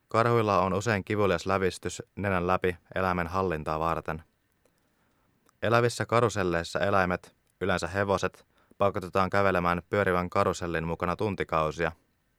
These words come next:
Eläinturismi on jo lähtökohtaisesti epäeettistä, mutta lisäksi se käyttää kuluttajaa harhaanjohtavia keinoja tehdäkseen voittoa.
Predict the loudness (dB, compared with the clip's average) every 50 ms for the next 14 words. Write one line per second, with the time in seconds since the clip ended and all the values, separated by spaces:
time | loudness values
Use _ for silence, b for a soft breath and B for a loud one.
0 | _ _ _ _ b b b b b b b b b b b b b b b b
1 | b b b b 0 2 4 4 2 2 0 0 0 0 0 -2 0 0 2 2
2 | 2 2 2 0 0 -4 -4 -4 -4 -4 -4 -6 -8 -8 -8 -4 0 0 2 4
3 | 4 4 4 2 0 -4 -16 -14 -12 -12 -14 -14 b b b b b b b b
4 | b b -8 -6 -4 -2 -2 -2 -2 -2 -4 -4 -2 -2 -4 -4 _ _ _ -18
5 | -14 -6 -2 -2 -2 -2 _ -2 -2 -2 -2 -2 -4 -6 -6 -2 -2 0 0 0
6 | -2 0 0 2 2 2 2 2 0 0 2 2 0 0 0 -2 -4 -4 -4 -4
7 | -2 0 0 0 -2 -4 _ _ -2 0 2 2 2 2 2 0 0 0 -2 -4
8 | -4 -2 -2 -2 -4 -6 -6 -4 -2 0 0 0 -2 _ _ -8 -6 -6